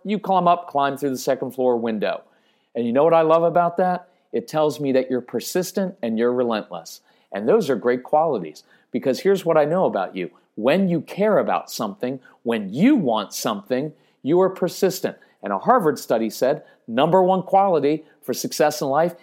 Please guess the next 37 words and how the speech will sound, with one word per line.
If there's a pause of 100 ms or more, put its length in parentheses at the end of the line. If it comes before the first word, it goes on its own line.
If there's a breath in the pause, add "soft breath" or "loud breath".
(200 soft breath)
is
not
good
grades (180 soft breath)
or
good
behavior, (140 loud breath)
so
forgive
me (120)
for
sending
that
message
to
you (160 loud breath)
and
only
focusing
on
those
two
things (260 soft breath)
instead
of
harnessing
all
these
good
qualities. (340 soft breath)
Because
what
I
see
in
you
is